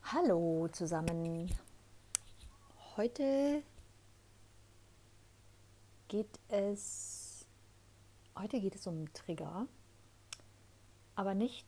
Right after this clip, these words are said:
darum, was wir alle gut kennen, das getriggert werden, sondern es geht darum, es geht um die Bereitschaft, andere Menschen zu triggern mit dem eigenen Verhalten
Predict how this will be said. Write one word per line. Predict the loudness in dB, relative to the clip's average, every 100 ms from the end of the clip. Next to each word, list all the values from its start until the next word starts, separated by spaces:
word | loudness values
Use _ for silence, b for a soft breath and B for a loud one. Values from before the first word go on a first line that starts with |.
| -10 -4
darum, | -2 -2 -2 -2 -4 -4 -8 -12 -20 -20 -20 -20 -20 -20 -20 -20 -20 -12
was | -10 -6
wir | -6
alle | -4 -4
gut | -4 -8
kennen, | -8 -6 -6 -6
das | -6 -8
getriggert | -12 -10 -8 -8 -4
werden, | -4 -4 -2 -4 -6 -20 -20 -20 -20 -20 -20 -20 -20 -20 -20 -20 -20 -20 -20 -20 -14 -8
sondern | -6
es | -6 -2
geht | 0 2
darum, | 2 2 0 0 0 -4 -6
es | -4
geht | 0
um | 2
die | 2
Bereitschaft, | 0 -2 -2 -2 -4 -6 -6 -8 -20 -20 -20 -20 -20 -20 -18 -18 -18 -20 -4
andere | 0 2 2
Menschen | 2 2 -2
zu | -4 -6
triggern | -6 -6 -4
mit | -6 -4
dem | -2
eigenen | -2 0 -2
Verhalten | -2 -4 -4 -6 -6 -8